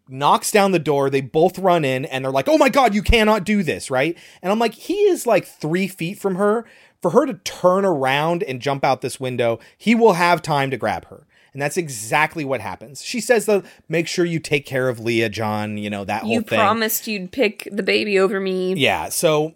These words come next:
Speaker 1: he saves her.
Speaker 2: Gets
Speaker 1: And
Speaker 2: her
Speaker 1: he's like,
Speaker 2: just
Speaker 1: "Oh,
Speaker 2: in time.
Speaker 1: good." And he tries to explain that he's
Speaker 2: There's
Speaker 1: trying
Speaker 2: got
Speaker 1: to
Speaker 2: to
Speaker 1: take
Speaker 2: be a better
Speaker 1: Yeah,
Speaker 2: way.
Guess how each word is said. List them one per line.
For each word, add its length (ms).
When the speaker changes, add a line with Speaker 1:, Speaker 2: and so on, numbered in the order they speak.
Speaker 1:
he 200
saves 600
her. 360
Speaker 2:
Gets 120
Speaker 1:
And 200
Speaker 2:
her 40
Speaker 1:
he's 120
like, 140
Speaker 2:
just 120
Speaker 1:
"Oh, 40
Speaker 2:
in 100
time. 320
Speaker 1:
good." 360
And 80
he 40
tries 280
to 60
explain 600
that 440
he's 180
Speaker 2:
There's 100
Speaker 1:
trying 220
Speaker 2:
got 80
Speaker 1:
to 60
Speaker 2:
to 20
Speaker 1:
take 120
Speaker 2:
be 200
a 60
better 380
Speaker 1:
Yeah, 140
Speaker 2:
way. 60